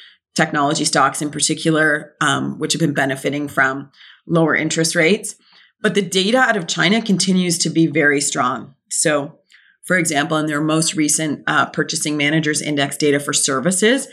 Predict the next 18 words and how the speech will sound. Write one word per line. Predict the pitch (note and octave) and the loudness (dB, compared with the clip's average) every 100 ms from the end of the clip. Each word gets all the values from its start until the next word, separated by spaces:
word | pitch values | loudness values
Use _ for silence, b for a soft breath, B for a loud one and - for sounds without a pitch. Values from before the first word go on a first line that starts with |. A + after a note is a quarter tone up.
| B B B | B B B
this | E3+ F3 E3+ | 2 2 2
rose | F3 E3 E3 | 2 2 0
to | C#3+ | -4
fifty-eight | E3+ D3 D3 D3+ C#3 C3+ | -2 -2 0 2 2 0
point | D3+ C3+ - | -4 -4 -2
two. | - D3+ G2 - b b b b - | 0 0 0 -8 b b b b -2
And | D#3 D3+ D3+ D3 | 0 2 -2 2
this | F#3 | 2
is | G3 | 2
the | F#3+ E3 | 0 2
highest | E3 E3 D#3+ | 2 0 0
level | C#3+ D#3+ | 2 2
that | D3+ | 2
we've | D3+ | 0
seen | C#3+ D3+ F3+ | 0 2 4
since | F#3+ E3 C#3+ - | 4 2 0 -4
twenty | - D3+ D3 | -2 0 0
eleven. | - C#3 B2+ C3+ A3+ C#4 | 0 2 2 2 2 2